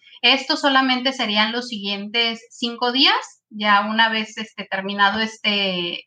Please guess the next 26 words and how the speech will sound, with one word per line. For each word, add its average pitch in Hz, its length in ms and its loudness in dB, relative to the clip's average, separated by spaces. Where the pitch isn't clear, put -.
este 202 240 -4
live 220 320 4
y 214 120 -14
presentado 196 480 -2
esta 202 160 -8
información, 220 680 -2
eh, 208 400 2
en 226 120 0
el 214 120 -2
cual 247 220 2
se 269 120 -4
les 220 180 -2
va 214 80 4
a 214 40 4
dar 220 140 4
esta 226 240 -6
opción. 269 360 0
El 226 240 0
precio 254 420 -2
queda 240 380 0
ya 214 340 4
fijo, 254 440 -6
pactado 226 640 2
para 226 220 0
tu 196 120 -14
comunidad. 196 520 -2